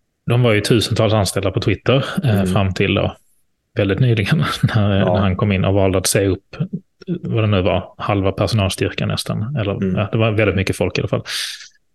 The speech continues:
Speaker 1: Eh, där de i princip då kunde komma fram till att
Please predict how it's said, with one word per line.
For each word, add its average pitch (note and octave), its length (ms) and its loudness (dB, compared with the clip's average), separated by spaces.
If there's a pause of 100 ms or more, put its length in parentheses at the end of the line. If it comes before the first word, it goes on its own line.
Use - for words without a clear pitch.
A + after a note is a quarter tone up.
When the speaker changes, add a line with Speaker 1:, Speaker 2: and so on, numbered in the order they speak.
(120)
Speaker 1:
Eh, G#2 880 2
där A#2 180 2
de A2 140 4
i G#2 60 2
princip G2+ 840 0
då C3+ 160 4
kunde G2 400 0
komma G#2 240 0
fram F#2+ 440 0
till F#2+ 420 2
att F#2+ 460 0